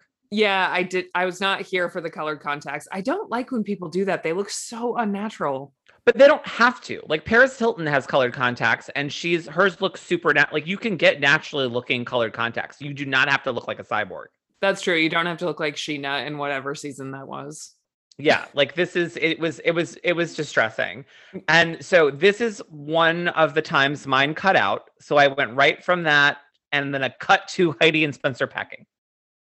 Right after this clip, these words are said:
Speaker 1: Okay.
Speaker 2: Very abruptly.
Speaker 1: Okay. Um, so what's also interesting about this scene, nothing really, but Audrina says, "Thanks for always coming to the rescue with clothes."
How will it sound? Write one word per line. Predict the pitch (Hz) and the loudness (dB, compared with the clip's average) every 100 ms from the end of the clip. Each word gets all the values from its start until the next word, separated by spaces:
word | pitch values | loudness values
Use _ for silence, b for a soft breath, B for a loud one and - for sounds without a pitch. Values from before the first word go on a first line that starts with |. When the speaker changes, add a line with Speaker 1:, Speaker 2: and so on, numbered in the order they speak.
| _ | _
Speaker 1:
Okay. | 202 196 151 | -2 0 6
Speaker 2:
Very | 160 147 | 8 8
abruptly. | 127 123 - 98 95 _ _ - | 6 4 2 -12 -16 _ _ -4
Speaker 1:
Okay. | 233 180 156 156 _ B 214 - | -2 0 -4 -8 _ B -14 -2
Um, | 208 208 190 175 - | 2 2 0 -4 -10
so | 202 - 226 214 175 - _ _ _ _ _ - _ | -8 0 4 4 0 -8 _ _ _ _ _ -20 _
what's | 214 226 | -2 -2
also | - 226 262 | 0 0 0
interesting | 240 254 269 262 | -2 -4 -6 -4
about | 233 294 | -2 -4
this | 240 254 | -4 -6
scene, | - 214 185 190 - - - | -6 -4 -4 -8 -14 -20 -4
nothing | 180 185 170 156 143 | 0 0 0 -4 -2
really, | 151 143 151 | -2 -2 -2
but | 160 - B B B - | -4 -4 B B B -2
Audrina | 214 214 233 262 269 | -2 2 0 0 -2
says, | 247 214 208 | 0 0 0
"Thanks | - 214 269 | -2 -2 -2
for | - 311 | -6 -2
always | 226 208 196 | -2 -2 -4
coming | - 202 196 | -6 -8 -6
to | 202 233 | -6 -6
the | 190 | -6
rescue | 170 170 185 - 170 | -6 -6 -6 -8 -8
with | 160 151 _ | -6 -8 _
clothes." | - 180 151 - - - | -4 -2 0 -4 -12 -20